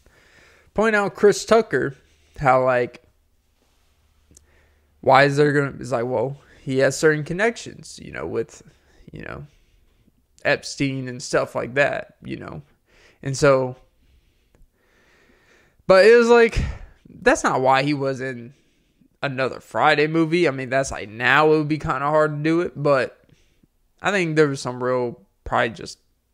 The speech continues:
didn't wanna do it contractually. He got too big. And once you get that big, it's like going to do something like that. You know, I don't know.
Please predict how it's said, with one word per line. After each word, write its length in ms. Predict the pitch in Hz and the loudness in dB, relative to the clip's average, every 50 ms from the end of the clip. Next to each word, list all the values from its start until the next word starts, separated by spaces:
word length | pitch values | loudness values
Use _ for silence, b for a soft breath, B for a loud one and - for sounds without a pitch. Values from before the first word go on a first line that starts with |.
| _ _ | _ _
didn't 280 | - 120 127 123 123 123 | -12 -12 -10 -10 -10 -10
wanna 180 | 127 127 123 | -10 -8 -6
do 160 | 127 135 135 131 | -6 -4 -4 -4
it 80 | - | -6
contractually. 540 | - - 110 127 143 127 135 135 - - 139 | -8 -12 -8 -4 -2 0 0 -2 -4 -6 -10
He 80 | 131 120 | -8 -6
got 280 | - 135 135 - 131 | -4 -4 -4 -4 -6
too 160 | - - 139 | -8 -10 -8
big. 600 | 123 120 120 127 127 127 131 131 131 127 135 - - _ _ _ _ _ _ _ _ _ _ _ _ _ _ _ _ _ _ _ - | -8 -6 -4 -2 -2 -2 -2 -2 -4 -8 -12 -16 -20 _ _ _ _ _ _ _ _ _ _ _ _ _ _ _ _ _ _ _ -14
And 400 | 92 90 101 101 67 52 - 143 _ _ _ _ _ _ - | -12 -12 -10 -12 -14 -16 -18 -20 _ _ _ _ _ _ -12
once 200 | 135 139 143 143 | -8 -8 -6 -4
you 80 | 147 135 | -4 -4
get 140 | 147 139 123 | -2 0 2
that 220 | 143 139 139 131 | 2 2 2 0
big, 240 | 139 139 139 143 131 | -2 -2 -2 -2 -4
it's 160 | 139 - - | -8 -10 -10
like 160 | 98 117 120 | -10 -10 -8
going 200 | 117 131 131 131 | -10 -10 -10 -10
to 60 | 135 135 | -10 -8
do 180 | 135 135 135 | -8 -8 -6
something 240 | 135 - 135 127 127 | -4 -6 -6 -4 -4
like 180 | 131 127 127 131 | -6 -6 -4 -4
that. 200 | 135 131 120 123 | -4 -4 -4 -4
You 100 | 190 220 | -6 -6
know, 120 | 214 196 | -4 -2
I 180 | 220 233 254 254 | -2 0 0 -2
don't 80 | 247 | -2
know. 240 | 226 151 113 110 | -4 -6 -8 -10